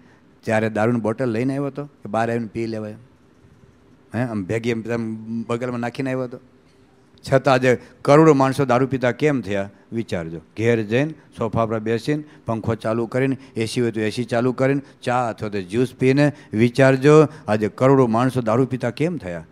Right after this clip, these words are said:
બાળક જન્મે છે ત્યારે સિગારેટનું પાકીટ લઈને આવે છે, છતાં કરોડો માણસો સિગારેટ પીતા કેમ થયા? બાળક જન્મે છે ત્યારે મુઠ્ઠી બંધ હોય અને ખોલો તો ગુટકાને પડી કે નીકળે. આજે કરોડો માણસો ગુટકા ખાતા કેમ થયા? બાળક જન્મે છે ત્યારે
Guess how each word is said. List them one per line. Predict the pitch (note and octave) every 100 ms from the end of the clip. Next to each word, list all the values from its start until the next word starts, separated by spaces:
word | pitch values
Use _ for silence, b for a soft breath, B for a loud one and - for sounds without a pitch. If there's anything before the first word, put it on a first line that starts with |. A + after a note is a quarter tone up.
| b b
બાળક | A#2+ D3
જન્મે | C3 C#3+ E3 E3+
છે | D#3 F#3 F3+ B B
ત્યારે | - E3 F3 E3 F#3+ G3 D#3+ - -
સિગારેટનું | C#3 C#3+ D3 C3+
પાકીટ | C3 D3+
લઈને | B2+ C#3+ D3+
આવે | D#3 F3+
છે, | - _ _ _ _ _ _ _ _ _ -
છતાં | C#3 C3+
કરોડો | - C#3+
માણસો | C#3+ C#3 C#3 D3
સિગારેટ | C#3 C#3 C#3+
પીતા | D3 C#3+
કેમ | D#3 F#3
થયા? | B2 F2 E2 b b
બાળક | - D3+ D#3
જન્મે | D3 E3+ F3+
છે | F#3
ત્યારે | F#3 E3+
મુઠ્ઠી | D#3+ E3+
બંધ | E3 D#3 D#3+
હોય | D3+ B2
અને | - - B2
ખોલો | A#2+ C3+ D3
તો | C#3+
ગુટકાને | C3+ C3 C#3
પડી | C3+ D#3
કે | G3
નીકળે. | B2 G2+ C#3+ - _ _ _ _ _ _ _
આજે | A#2+ C#3+ F3
કરોડો | - D#3+ F3+ A3 A#3
માણસો | A3 G3 G#3+
ગુટકા | F#3+ F#3 G#3
ખાતા | G#3 A#3
કેમ | G3 A#3+ C4+
થયા? | C4+ E3+ F#2 F#2 _ b b
બાળક | B2 C#3 C3+
જન્મે | A#2 C#3 D#3
છે | C#3 D#3+
ત્યારે | C#3+ C#3 D#3+ F3